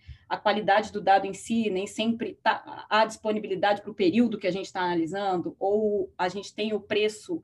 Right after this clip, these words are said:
específico pro tipo de produto analisado. De toda forma, a gente tenta sempre lidar com base aí nas especificidades do caso concreto, com esses desafios. Então, colocado esse contexto,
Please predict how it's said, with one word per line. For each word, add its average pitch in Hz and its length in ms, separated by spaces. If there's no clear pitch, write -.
específico - 840
pro 208 180
tipo 247 340
de - 120
produto 180 320
analisado. 175 600
De - 140
toda 226 240
forma, 240 280
a 233 40
gente 240 240
tenta 233 240
sempre 254 300
lidar 233 460
com 214 140
base 196 320
aí 185 140
nas 180 240
especificidades 185 760
do - 100
caso 190 280
concreto, 233 520
com 233 100
esses 240 220
desafios. 233 720
Então, 220 1040
colocado 220 400
esse 240 180
contexto, 233 840